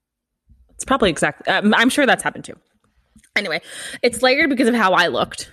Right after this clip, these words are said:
which my mom talked me off a cliff and so did my friend 'cause, like,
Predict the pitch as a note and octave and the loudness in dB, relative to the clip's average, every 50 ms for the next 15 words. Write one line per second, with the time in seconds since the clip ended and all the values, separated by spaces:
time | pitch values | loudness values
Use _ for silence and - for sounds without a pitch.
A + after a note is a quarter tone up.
0 | - _ _ _ _ _ _ _ _ _ _ _ _ _ _ _ _ _ _ _ | -20 _ _ _ _ _ _ _ _ _ _ _ _ _ _ _ _ _ _ _
1 | _ _ _ _ _ _ _ _ _ _ _ _ _ _ _ _ _ _ _ _ | _ _ _ _ _ _ _ _ _ _ _ _ _ _ _ _ _ _ _ _
2 | _ G#3 G#3+ G3 - - - _ _ _ G#3+ G3+ G#3+ A3 A3+ A3+ A3+ A3 - A3 | _ 0 0 0 -2 -8 -16 _ _ _ -2 0 2 2 2 2 0 -2 -4 -4
3 | G3 F#3+ G3 F3+ E3+ - E3+ - - F#3+ F3+ F3 - - - _ _ - G3 F3+ | -4 -2 -2 -4 -4 -4 -8 -6 -4 -2 -2 -2 -4 -10 -20 _ _ -10 -8 -4
4 | - G3 F3+ F3 E3+ E3 D#3+ - E3+ D#3 D3 D#3 E3 - - - F3+ E3 - E3 | -2 -2 -2 -2 -2 -4 -4 -4 -4 -4 -4 -6 -10 -16 -12 -12 -10 -6 -6 -6
5 | D#3 - - | -6 -6 -10